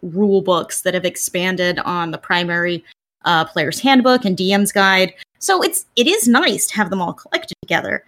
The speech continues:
But, uh, right now, there is no other way to get the Mordenkainen book without spending a hundred and sixty dollars on this box set, which is, uh, kind of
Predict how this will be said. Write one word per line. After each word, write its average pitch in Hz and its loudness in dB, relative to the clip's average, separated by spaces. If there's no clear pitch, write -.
But, 247 2
uh, 269 6
right 330 2
now, 381 2
there 285 2
is 349 0
no 294 4
other 285 0
way 262 0
to 185 -2
get 214 -8
the 202 -4
Mordenkainen 202 -2
book 180 -4
without 190 -2
spending 214 0
a 208 -2
hundred 202 -2
and 180 -6
sixty - -4
dollars 202 2
on 185 2
this 175 0
box 151 -2
set, 240 2
which - 0
is, 359 2
uh, 403 4
kind - -2
of - -20